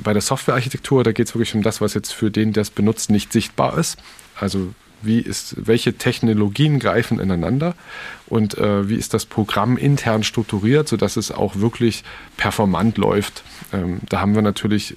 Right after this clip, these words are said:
heutzutage auch, ähm, unterschiedliche Geräte im Einsatz, vom Handy übers Tablet bis hin zu großen Workstations und so weiter,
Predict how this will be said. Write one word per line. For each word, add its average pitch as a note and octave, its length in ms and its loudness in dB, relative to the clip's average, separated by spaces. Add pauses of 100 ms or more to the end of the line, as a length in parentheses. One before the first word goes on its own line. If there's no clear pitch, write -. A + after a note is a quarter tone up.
heutzutage G#2 720 -2
auch, - 240 -4 (420)
ähm, G2+ 680 2
unterschiedliche G#2+ 580 0
Geräte G#2+ 380 2
im G#2+ 160 2
Einsatz, G#2+ 560 2
vom G2+ 180 0
Handy G#2+ 400 2
übers G2+ 300 -2
Tablet G2+ 420 0
bis - 200 -4
hin G2 120 -4
zu - 140 -6
großen G2+ 320 -2
Workstations G2+ 560 0
und - 120 -4
so F#2 120 -4
weiter, G2 240 0